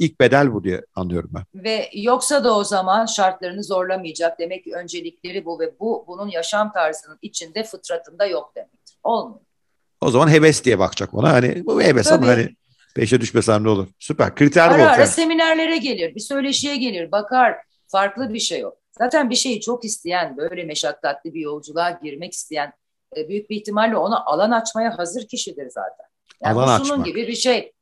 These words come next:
Speaker 2: Ben şimdi saz çalmak istiyorum. Ne kadar yalan ve sahte bir cümle. İstemiyorum. Saz çal-, çala-, çalmak için öyle bir vaktim yok. Ay, çok isterdim saz çalmayı.
Speaker 1: Hmm.
Speaker 2: Yani sözde kalıyor gibi bir şey bu.
Speaker 1: Anladım.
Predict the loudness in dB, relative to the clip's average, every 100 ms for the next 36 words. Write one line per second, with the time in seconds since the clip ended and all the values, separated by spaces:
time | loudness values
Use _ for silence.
0 | _ 0 2 0 -2 0 2 0 2 2
1 | 4 -2 -6 -12 -6 -6 -8 -14 _ _
2 | -8 -2 2 4 4 2 0 0 2 2
3 | 0 -6 -4 -6 -6 -6 -6 -8 -10 -10
4 | -12 -14 -12 -14 _ _ -4 -2 0 0
5 | 4 2 2 -2 -8 _ 0 0 2 2
6 | 0 0 -4 -2 0 2 2 2 -2 -6
7 | -8 -6 -6 -4 -2 -2 -4 -12 -10 -10
8 | _ _ -8 -6 -4 -6 -6 -2 0 0
9 | 0 -8 -6 -4 -4 -4 -4 -4 -4 -14
10 | _ _ _ _ _ _ _ -14 -14 -14
11 | _ -10 -8 -8 -6 -6 -4 -6 -6 -8
12 | -8 -14 -14 -14 -10 -8 -8 -10 -12 -20
13 | _ _ _ _ _ -2 0 2 0 -2